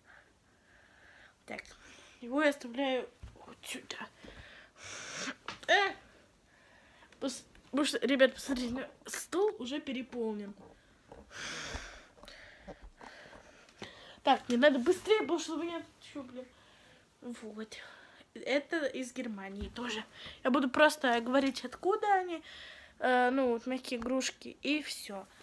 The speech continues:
Я перебазируюсь сюда. Вот. И там эта же кошка, которую я вам также показывала. Вот. А, дальше я про-, продолжаю. Это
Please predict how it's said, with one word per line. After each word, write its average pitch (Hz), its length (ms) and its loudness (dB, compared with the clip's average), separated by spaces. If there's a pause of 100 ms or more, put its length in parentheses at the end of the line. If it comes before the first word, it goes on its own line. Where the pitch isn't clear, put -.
(120)
Я 285 180 8 (300)
перебазируюсь 254 720 0
сюда. 294 540 6 (1040)
Вот. 262 460 -6 (840)
И 349 320 6
там 320 260 4
эта 285 220 -2
же 262 140 -2
кошка, 440 500 2
которую 330 420 2
я 294 140 2
вам 262 200 -2
также 294 280 0
показывала. 202 640 -6 (1040)
Вот. 262 480 0 (1400)
А, 277 520 -2 (120)
дальше 320 440 -2
я 330 100 -4
про-, 302 200 -8 (1300)
продолжаю. 269 880 2
Это 277 520 2